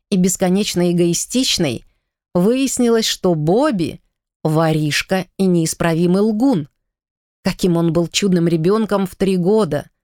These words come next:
лучше не бывает. А вот теперь в восемь уже, почитай, законченный преступник.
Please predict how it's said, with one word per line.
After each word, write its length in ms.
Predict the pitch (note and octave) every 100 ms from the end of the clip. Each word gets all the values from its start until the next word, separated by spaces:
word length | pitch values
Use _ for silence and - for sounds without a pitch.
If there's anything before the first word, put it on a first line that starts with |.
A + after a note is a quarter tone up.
| _ -
лучше 380 | B3+ B3 - A#3+
не 140 | A3+
бывает. 640 | G#3+ G3+ G3 D3 - _ _ _ _ -
А 100 | F3+
вот 200 | F3+ F#3
теперь 440 | F3+ D#3+ A3 E3 -
в 80 |
восемь 640 | E3+ D#3+ F3 C4+ D4 - C3 - _ _ -
уже, 220 | A#3+ C#4+
почитай, 680 | B3 - G3+ - A#3+ C#4 -
законченный 720 | - E3+ F3 - E3 D#3+ E3+ F#3+
преступник. 800 | G#3+ A3+ - D4 F3+ D#3 _